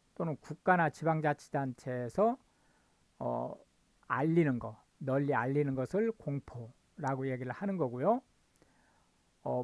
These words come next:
포장이라고 하는 것은 포장이 여러 가지 의미가 있어요. 어, 선물을 꾸리는 것도 포장이라고 하죠. 도로를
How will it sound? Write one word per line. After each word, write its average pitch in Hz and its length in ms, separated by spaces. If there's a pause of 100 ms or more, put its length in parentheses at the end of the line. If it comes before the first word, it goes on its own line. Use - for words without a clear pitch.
포장이라고 - 1800
하는 139 160
것은 131 540 (720)
포장이 208 720 (140)
여러 151 220
가지 185 240
의미가 139 460 (100)
있어요. 147 480 (840)
어, 127 260
선물을 214 880 (520)
꾸리는 262 540
것도 - 640
포장이라고 147 760 (540)
하죠. 175 480 (580)
도로를 180 680